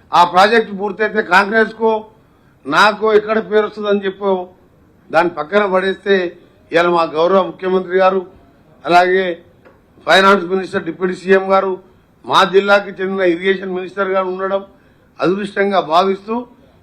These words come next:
ఇరవై నాలుగు నెలలను పూర్తి చేసేటట్టు వారిని ఈరోజు కంపెనీ వారితో మాట్లాడడం జరిగింది. నన్ను కూడా అమెరికాకు వెళ్ళి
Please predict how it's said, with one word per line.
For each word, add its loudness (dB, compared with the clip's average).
ఇరవై 2
నాలుగు 0
నెలలను -4
పూర్తి -10
చేసేటట్టు -2
వారిని 2
ఈరోజు 0
కంపెనీ 0
వారితో 2
మాట్లాడడం 2
జరిగింది. -4
నన్ను -2
కూడా 6
అమెరికాకు 0
వెళ్ళి -2